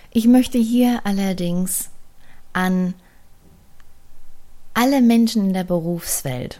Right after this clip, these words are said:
und ganz besonders an Führungskräfte und Unternehmer plädieren, den Vätern mehr Raum zu geben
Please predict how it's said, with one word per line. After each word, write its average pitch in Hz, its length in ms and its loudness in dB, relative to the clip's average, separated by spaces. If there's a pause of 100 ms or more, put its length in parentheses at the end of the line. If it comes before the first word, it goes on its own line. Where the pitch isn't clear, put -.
(160)
und 202 180 6
ganz 247 360 2
besonders 196 760 -2 (340)
an 165 200 0
Führungskräfte 190 1120 -2 (380)
und 175 400 0 (420)
Unternehmer 202 680 6
plädieren, 175 880 -2 (460)
den 165 200 0
Vätern 190 760 0 (400)
mehr 180 280 0
Raum 190 320 2
zu 202 220 -2
geben 160 520 -4